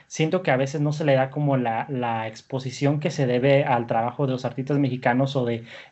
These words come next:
ya sea que trabajen en Marvel, que trabajen con sus propios números, pero yo he visto cuando sube los eventos ahí de la tienda y todo eso, donde invi-, tienes invitados, este, creadores de contenido de cómic y todo eso, y yo siento que la verdad eso te ha separado de mucho, incluso de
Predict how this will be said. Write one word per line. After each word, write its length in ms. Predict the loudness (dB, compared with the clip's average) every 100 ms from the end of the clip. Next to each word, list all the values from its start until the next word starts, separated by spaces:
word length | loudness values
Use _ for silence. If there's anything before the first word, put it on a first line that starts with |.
| -6
ya 180 | 2 4
sea 160 | 4 0
que 80 |
trabajen 320 | 0 -2 -2 -4
en 120 | 2
Marvel, 360 | 6 6 4 0
que 120 | -8
trabajen 320 | -6 -6 -6
con 140 | -10
sus 120 | -14 -16
propios 320 | -12 -6 0
números, 420 | 4 4 4 2 -8 -8
pero 140 | 2 2
yo 80 | 4
he 40 |
visto 260 | 0 -2 0
cuando 200 | 0 -2
sube 200 | -2 0
los 160 | 0 -2
eventos 380 | -4 -6 -6
ahí 140 | -4 -2
de 100 | -2
la 140 | -2
tienda 180 | 0 -2
y 60 | 0
todo 200 | -2 -2
eso, 160 | 0
donde 300 | -2 -2 -4 -8 -18 0
invi-, 340 | 2 4 2
tienes 260 | 4 4 4
invitados, 480 | 2 4 4 4 2
este, 220 | -6 -6
creadores 400 | -2 0 2 0
de 100 | -2
contenido 480 | -8 -8 -4 -2 -2
de 120 | -2
cómic 360 | 2 4 4 -2
y 60 |
todo 180 | -2 -2
eso, 200 | -2 -6 -12 -4
y 80 | -2
yo 80 | 0
siento 220 | 0 2
que 80 | 4
la 60 |
verdad 120 | 4 4
eso 120 | 0
te 80 | -2
ha 40 |
separado 340 | -2 2 2 2
de 60 |
mucho, 300 | 0 -4 -2 -4
incluso 340 | -4 -4 0
de 160 | 0